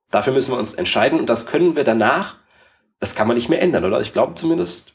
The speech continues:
wenn, dann geht das nur mit sehr viel Schmerz. Ich hab's noch nie gemacht, ich glaube, das geht nicht.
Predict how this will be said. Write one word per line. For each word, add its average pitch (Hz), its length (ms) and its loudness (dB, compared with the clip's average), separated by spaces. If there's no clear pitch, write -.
wenn, - 340 0
dann 151 120 0
geht 143 180 -2
das 135 140 -2
nur 135 80 0
mit 113 160 0
sehr 120 220 2
viel 117 180 -2
Schmerz. 87 420 -2
Ich - 120 -8
hab's - 160 -8
noch 101 100 -6
nie 104 260 -4
gemacht, - 320 -4
ich - 80 -18
glaube, - 200 -8
das - 100 -10
geht - 160 -16
nicht. - 220 -20